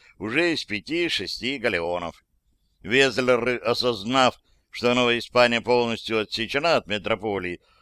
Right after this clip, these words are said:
взяли на себя все поставки в Европу драгоценных пород дерева из Америки.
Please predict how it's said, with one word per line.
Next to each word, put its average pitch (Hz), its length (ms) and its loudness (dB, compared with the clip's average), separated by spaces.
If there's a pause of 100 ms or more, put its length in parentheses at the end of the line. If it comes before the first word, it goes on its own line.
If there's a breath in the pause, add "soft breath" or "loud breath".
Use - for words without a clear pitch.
(120)
взяли 196 340 4
на 180 160 -2
себя 117 460 4
все - 160 -4
поставки 113 500 0
в 90 80 -6
Европу 123 720 0 (280)
драгоценных 123 680 2
пород 101 260 0
дерева 160 380 0
из 127 260 -4
Америки. 127 540 -2